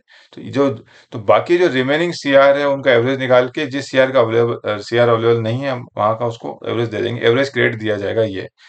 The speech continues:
ज़ीरो नहीं करना है, ये रेलेवेंट बताया। इसके अलावा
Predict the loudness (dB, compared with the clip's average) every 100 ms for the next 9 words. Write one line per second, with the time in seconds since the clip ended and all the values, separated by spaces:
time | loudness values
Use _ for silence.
0 | _ -6 2 4 4 4 0 0 0 0
1 | 0 2 2 2 0 -2 -4 -4 -6 -10
2 | _ _ _ _ _ _ _ _ _ _
3 | _ _ _ _ _ _ _ -10 2 4
4 | 6 6 4 4 0